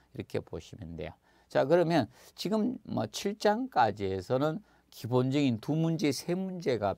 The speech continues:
배분이 확실하게 되고 있는 데가 급수 설비 파트죠. 이 급수, 여기가 지금 현재 급수 설비 쪽이죠. 이게 두세 문제 배분이 된다 해서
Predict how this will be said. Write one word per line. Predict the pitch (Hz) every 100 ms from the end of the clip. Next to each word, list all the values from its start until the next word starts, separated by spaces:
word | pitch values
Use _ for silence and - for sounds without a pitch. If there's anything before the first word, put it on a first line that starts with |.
| -
배분이 | 87 98 104
확실하게 | 107 160 - 165 147 107 95
되고 | 85 87 87
있는 | 87 85
데가 | 82 82 117 117 - _ _ _
급수 | - - - 160
설비 | - 98 82
파트죠. | 85 85 92 139 160 _
이 | - 123 - _
급수, | - 110 - 147 123
여기가 | 175 170 120 156 170 - _ _
지금 | - 101 92
현재 | 92 90 113 139 - -
급수 | 107 110 180
설비 | 151 104 95
쪽이죠. | - 90 92 143 202 - -
이게 | 165 190 127 - _ _ _
두세 | - 104 120
문제 | 127 147 135 113 -
배분이 | - 87 92 95 90
된다 | 107 101 87
해서 | - 95